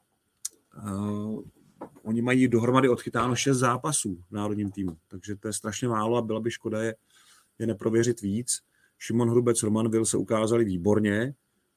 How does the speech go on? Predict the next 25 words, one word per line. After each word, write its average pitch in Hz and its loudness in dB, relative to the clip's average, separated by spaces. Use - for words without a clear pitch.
eh, 92 -4
na 95 -6
té 113 0
poslední 107 -4
akci. 120 0
A, 95 2
eh, 101 4
a 107 2
pardon, 107 2
Marek 104 2
Langhammer 101 2
samozřejmě 107 -2
a - -10
předtím 101 -6
Roman 107 -2
Vil, 117 0
takže, 107 -2
eh, 104 0
tam 113 0
je 123 2
jasná 110 2
ta 120 -4
trojice 110 0
těch, - -10
eh, 92 0